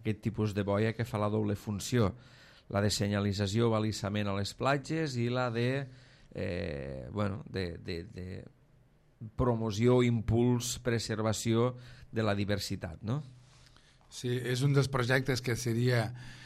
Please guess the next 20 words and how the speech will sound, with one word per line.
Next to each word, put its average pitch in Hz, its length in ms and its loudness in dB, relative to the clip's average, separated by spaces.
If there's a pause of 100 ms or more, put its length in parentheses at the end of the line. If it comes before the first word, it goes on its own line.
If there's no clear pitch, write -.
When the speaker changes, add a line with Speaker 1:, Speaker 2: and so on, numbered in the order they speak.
(180)
Speaker 2:
doncs, 113 260 0
aquesta 123 320 0
aposta 120 640 2
renovada 120 600 4
del 110 200 0
medi, 117 340 4 (600)
cap 120 160 -4
al 110 140 0
medi 127 280 4
des 110 280 -2
de 113 100 0
l'Ajuntament 110 500 0
de 117 80 2
l'Ametlla. 131 460 2 (720)
Pensem 123 400 0
que 117 300 2 (400)
tenim 127 260 4
coses 120 300 2
a 107 80 -2
fer 135 240 2